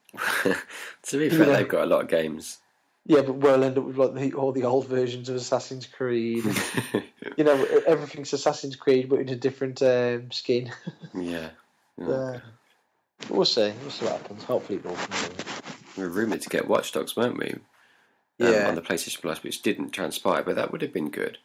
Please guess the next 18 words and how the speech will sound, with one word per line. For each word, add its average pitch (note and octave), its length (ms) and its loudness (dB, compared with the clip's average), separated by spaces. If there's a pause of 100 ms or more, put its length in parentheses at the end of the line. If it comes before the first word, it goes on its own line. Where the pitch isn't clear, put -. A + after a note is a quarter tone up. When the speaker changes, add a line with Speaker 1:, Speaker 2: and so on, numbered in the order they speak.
(400)
Speaker 2:
Yeah, E3+ 240 6
I - 20 4
mean, G3+ 220 2
I've, - 280 4 (120)
you've E3 180 -4
never E3 200 2
played D3+ 220 4
it, E3+ 80 2
have D#3 140 0
you? E3+ 160 -4 (120)
Speaker 1:
No, G2+ 320 0
I - 40 -4
d-, - 120 -2
I F#2+ 100 2
gave G#2+ 220 -2
it - 80 -4
a - 40 -10
miss. G2+ 420 -8